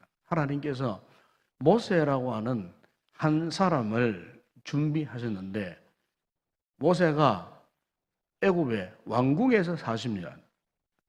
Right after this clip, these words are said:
그리고 미디안 광야 사십 년, 하나님께서 팔십 년 동안 하나님이 이 모세를 철저하게 준비하셨어요. 그래서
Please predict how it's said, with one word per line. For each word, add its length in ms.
그리고 680
미디안 580
광야 560
사십 400
년, 200
하나님께서 800
팔십 520
년 540
동안 580
하나님이 800
이 160
모세를 640
철저하게 920
준비하셨어요. 720
그래서 340